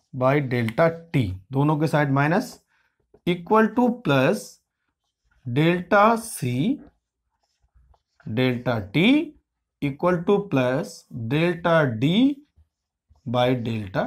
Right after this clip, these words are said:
T। बिल्कुल सिंपल है। तो रिएक्टेंट की कॉन्सेंट्रेशन को बारी बारी से हमने माइनस साइन के साथ लिखा है और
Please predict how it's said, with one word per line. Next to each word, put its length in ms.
T। 260
बिल्कुल 400
सिंपल 440
है। 100
तो 80
रिएक्टेंट 540
की 120
कॉन्सेंट्रेशन 800
को 340
बारी 300
बारी 300
से 160
हमने 320
माइनस 440
साइन 220
के 120
साथ 260
लिखा 220
है 280
और 280